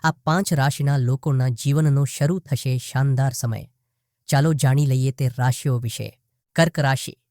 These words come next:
આ યુતિ કર્ક રાશિના નવમા ભાવમાં બનશે, જેના કારણે કરિયરમાં સ્થિરતા આવશે.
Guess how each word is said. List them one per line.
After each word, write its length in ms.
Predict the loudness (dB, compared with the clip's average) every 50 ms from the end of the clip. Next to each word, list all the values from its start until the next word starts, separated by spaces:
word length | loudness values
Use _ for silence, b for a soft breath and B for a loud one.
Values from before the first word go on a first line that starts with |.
| _ _ _ _ _ _ _ _ _ _ 4
આ 140 | 6 6 6
યુતિ 320 | 6 2 0 -2 -2 -6
કર્ક 280 | -4 -2 -4 -4 -2 -2
રાશિના 420 | -2 -2 0 -2 -2 -2 -2 -2
નવમા 440 | -2 0 0 0 2 0 0 -2 -2
ભાવમાં 500 | -4 -2 -2 -2 0 0 0 0 0 -2
બનશે, 380 | -2 -4 -4 -6 -8 -12 -16 -20 _ _ _ _ _ _ _ _ _ _ _ _
જેના 320 | 2 4 4 4 4 2 -2
કારણે 340 | -2 -2 -4 -2 -4 -6 -8
કરિયરમાં 600 | _ -2 0 2 2 2 2 0 0 -2 -2 -4
સ્થિરતા 440 | -6 -4 -2 -2 -2 0 0 0
આવશે. 440 | 0 0 0 -2 -4 -6 -8 -12 -14